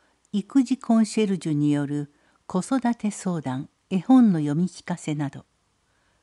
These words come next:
五月十四日水曜日、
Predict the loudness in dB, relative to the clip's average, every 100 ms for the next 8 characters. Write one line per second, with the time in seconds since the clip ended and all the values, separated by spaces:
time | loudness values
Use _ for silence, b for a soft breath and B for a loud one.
0 | _ _ _ _ _ _ 2 4 4 2
1 | -6 -8 -2 0 0 -2 -6 _ -12 -10
2 | -6 -4 -2 -4 -4 -8